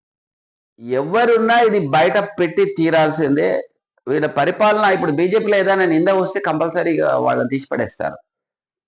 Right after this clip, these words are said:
వాళ్ళని ఏదో సర్దుకొని వెళ్ళే టైప్ కాదు బీజేపీ. నేను అప్పుడు లక్ష్మణ్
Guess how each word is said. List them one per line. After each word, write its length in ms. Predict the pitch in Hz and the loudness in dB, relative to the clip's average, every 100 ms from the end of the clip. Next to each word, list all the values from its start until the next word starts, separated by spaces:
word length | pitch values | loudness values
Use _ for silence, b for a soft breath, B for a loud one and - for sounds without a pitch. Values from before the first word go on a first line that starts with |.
| _ _ - | _ _ -8
వాళ్ళని 400 | 98 110 113 117 | -2 0 0 -2
ఏదో 320 | 131 135 117 | 0 0 -2
సర్దుకొని 720 | - 117 113 135 135 135 131 | -2 -2 -2 -2 -2 0 0
వెళ్ళే 340 | 120 113 117 113 | 0 0 0 -2
టైప్ 260 | 110 113 - | -4 -6 -4
కాదు 180 | 98 98 | -6 -4
బీజేపీ. 440 | 101 98 107 107 | -4 -2 -4 -6
నేను 320 | 90 104 - - - | -8 -10 -12 -16 -18
అప్పుడు 220 | 117 110 | -8 -4
లక్ష్మణ్ 600 | 110 113 - 175 165 147 | -2 -4 -4 -4 -2 -2